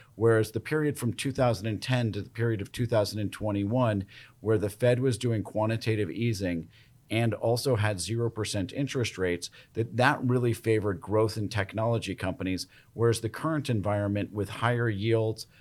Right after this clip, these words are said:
a tighter Fed policy, uh, and what we've embarked on is quantitative tightening, that, that really, um,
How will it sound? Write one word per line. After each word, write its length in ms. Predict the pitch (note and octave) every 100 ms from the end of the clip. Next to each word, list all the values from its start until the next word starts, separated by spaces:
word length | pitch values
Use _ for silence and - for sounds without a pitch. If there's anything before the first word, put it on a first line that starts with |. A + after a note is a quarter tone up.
| -
a 80 | G2
tighter 440 | - A#2+ A2+ A#2
Fed 320 | - A2 G2+
policy, 640 | - G#2 G#2 G2+ G#2 F#2+ G2 - - - -
uh, 260 | G2 F#2+ -
and 280 | A2 G2+ F#2 - - B2+
what 280 | G#2+ G#2
we've 300 | - A2 G2+
embarked 480 | - G#2 G#2+ A2+ -
on 220 | A2 G2+
is 120 | F#2+ F2+
quantitative 640 | - A#2+ A2 - G2+ F#2 -
tightening, 580 | C3+ D3 G2 F#2 F#2 - - -
that, 300 | - A2 G2+
that 340 | F#2 A2+ B2+ - _ _ -
really, 500 | A#2 D3 C3+ A#2+ - -
um, 360 | G2+ G2 F#2+